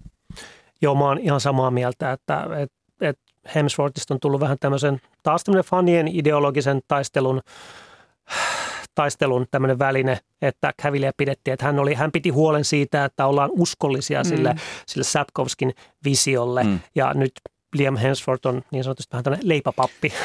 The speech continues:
Speaker 3: No, mut
Speaker 1: <laughs> Että
Speaker 3: mitä, mi-, mit-, mitä uutta, uutta tää T V-sarja on tuonut sitten tähän Witcherin maailmaan? Koska se on, okei, se on, se on, se on, ö, saanut visuaalisen ilmeensä peleistä ja tietenkin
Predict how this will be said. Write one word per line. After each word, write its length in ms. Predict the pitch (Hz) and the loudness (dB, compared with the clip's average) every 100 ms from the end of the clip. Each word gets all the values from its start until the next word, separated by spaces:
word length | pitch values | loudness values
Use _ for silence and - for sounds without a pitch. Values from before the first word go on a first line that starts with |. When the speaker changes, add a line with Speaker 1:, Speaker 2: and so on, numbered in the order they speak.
| - - | -2 0
Speaker 3:
No, 80 | 180 | 2
mut 20 | |
Speaker 1:
<laughs> 100 | 185 | 2
Että 80 | - | 0
Speaker 3:
mitä, 260 | 208 240 - | 0 2 2
mi-, 140 | 214 - - | 0 -2 -4
mit-, 160 | 233 - 214 | -4 0 0
mitä 220 | 233 226 | 2 2
uutta, 300 | 226 - 165 | 2 2 2
uutta 300 | 196 202 - | 2 2 0
tää 180 | - 131 | 0 2
T 60 | - | 2
V-sarja 640 | 139 113 98 110 104 98 | 2 4 2 2 2 2
on 200 | 101 101 85 | 2 0 2
tuonut 260 | 113 92 | 0 2
sitten 280 | - - 92 | -2 -2 -2
tähän 200 | 90 92 | 0 -2
Witcherin 340 | 95 - 92 90 | 0 0 0 2
maailmaan? 380 | 90 90 85 | 2 2 0
Koska 280 | 76 - 98 - | -2 -4 -4 -2
se 140 | 120 | 0
on, 120 | 110 110 | 0 0
okei, 320 | - 135 120 | -4 -2 0
se 100 | 117 | 0
on, 140 | 107 - | 0 0
se 140 | - | 0
on, 180 | 104 101 - - | 2 0 -2 -2
se 140 | 110 | 2
on, 280 | 104 104 101 - | 4 2 0 0
ö, 40 | 101 92 | 0 2
saanut 320 | - 110 101 98 | 2 2 2 0
visuaalisen 400 | 147 147 123 113 | 2 2 2 2
ilmeensä 260 | 110 104 - | 2 0 -2
peleistä 540 | 120 117 101 - 101 | 0 2 2 2 0
ja 100 | 92 | 0
tietenkin 280 | 95 104 95 | 0 -2 -2